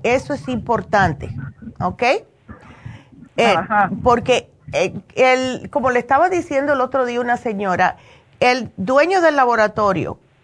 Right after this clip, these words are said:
Speaker 1: que hace el té canadiense en polvo, que es micronizado,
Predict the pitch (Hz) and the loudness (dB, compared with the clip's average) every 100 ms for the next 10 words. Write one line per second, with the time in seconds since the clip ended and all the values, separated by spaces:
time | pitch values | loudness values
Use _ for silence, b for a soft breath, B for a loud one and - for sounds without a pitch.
0 | _ - 214 240 311 - 254 - 233 233 | _ 0 4 6 4 2 -2 0 0 2
1 | 220 196 190 - 233 277 254 240 247 277 | 0 -2 -4 -4 -2 0 0 0 0 -2
2 | 247 208 170 170 202 196 202 220 254 - | -2 0 0 0 -4 -4 -4 -4 -4 -2
3 | 220 185 165 - 185 156 131 220 | 0 0 -2 0 4 4 2 -4